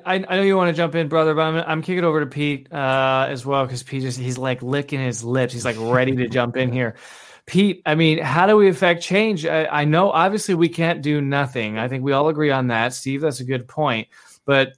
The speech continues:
and we all agree that we can't vote harder necessarily because Dominion's just gonna do what it does.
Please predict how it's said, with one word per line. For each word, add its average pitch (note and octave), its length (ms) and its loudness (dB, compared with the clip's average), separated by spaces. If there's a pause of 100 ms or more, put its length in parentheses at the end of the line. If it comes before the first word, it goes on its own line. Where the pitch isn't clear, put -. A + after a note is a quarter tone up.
and D3+ 320 2
we D#3 100 6
all G#3 240 6
agree D#3+ 300 2
that D#3 80 4
we D3 100 0
can't D#3+ 280 2
vote D3 220 2
harder D3 380 2
necessarily D#3 720 -2
because D3 300 -4
Dominion's C3+ 520 -2
just C3 220 -4
gonna C3 240 0
do C3 260 -2
what B2+ 160 4
it B2 120 -2
does. F3 380 2